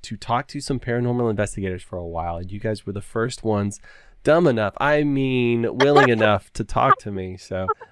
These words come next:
Speaker 1: I, uh, I really appreciate it. I am curious, what is a paranormal investigator?
Speaker 2: Well, it's somebody who likes to find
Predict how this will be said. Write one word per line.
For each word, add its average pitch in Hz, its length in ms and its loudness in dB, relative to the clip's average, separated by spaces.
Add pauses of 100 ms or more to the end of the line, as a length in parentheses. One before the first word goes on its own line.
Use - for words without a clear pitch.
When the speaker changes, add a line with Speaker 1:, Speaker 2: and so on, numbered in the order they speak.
(160)
Speaker 1:
I, 123 280 2
uh, 107 420 2
I 113 80 -12
really 113 320 -4
appreciate 110 420 -6
it. - 100 -10
I 139 120 0
am 139 140 2
curious, 113 600 -2 (460)
what 120 340 0
is 117 220 -4
a 107 60 -6
paranormal 107 880 -2
investigator? - 760 -10 (1700)
Speaker 2:
Well, 180 180 -4
it's 190 160 -4
somebody 220 480 2
who 180 540 2 (160)
likes 175 480 -2
to 175 560 -2 (480)
find 180 520 -2